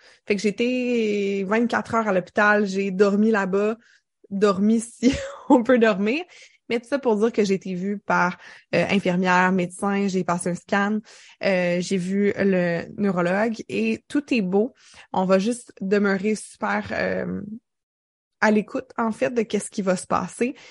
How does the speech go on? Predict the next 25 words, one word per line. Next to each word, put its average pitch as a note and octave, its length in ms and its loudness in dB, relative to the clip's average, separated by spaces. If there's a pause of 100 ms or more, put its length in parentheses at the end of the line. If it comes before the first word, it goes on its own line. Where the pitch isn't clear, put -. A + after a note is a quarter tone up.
(260)
parce - 400 -2
que, A3 360 0 (420)
euh, E3+ 520 0 (280)
effectivement, G#3+ 720 0
c'est A#3 180 -4
pas G#3+ 160 0
super G3+ 560 0
normal. F#3 600 0 (460)
Et, A#3+ 340 4
euh, F3+ 460 0
par F#3+ 200 -4
contre, C#4+ 200 -6
j'étais, A3+ 240 -6
j'étais G3+ 220 -4
contente A#3+ 640 -2
parce - 220 -4
que - 80 0
le G3 140 4
médecin, F#3+ 420 0
il A#3+ 240 -2
a F3 60 -2
félicité, G3+ 760 -4
euh, F3 120 -2
Gab, F#3 440 0 (520)
euh, F3 800 -2